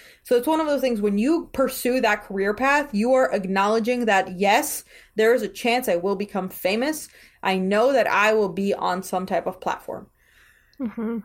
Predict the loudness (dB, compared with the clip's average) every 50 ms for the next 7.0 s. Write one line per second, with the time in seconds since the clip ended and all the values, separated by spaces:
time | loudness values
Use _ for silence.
0 | -10 _ -2 0 2 4 4 2 2 0 -2 -4 -6 -10 -12 -12 -6 -2 0 2
1 | 2 2 2 0 0 2 2 2 2 0 0 -2 -2 0 0 0 0 2 2 2
2 | 2 4 2 2 2 0 0 -2 -2 -2 -2 -2 -2 -2 -2 -2 0 2 2 2
3 | 2 0 -2 -6 -6 -4 -4 -2 -2 -2 -4 -4 -4 -4 -4 -2 0 2 2 2
4 | 0 -2 -6 _ -14 -8 -4 -4 -4 -4 -6 -8 -6 -8 -8 -6 -6 -8 -8 -10
5 | _ _ _ _ _ _ _ -2 0 0 2 2 4 4 4 4 4 2 2 0
6 | 2 2 2 2 2 2 0 0 0 0 0 0 0 0 0 0 0 -2 -4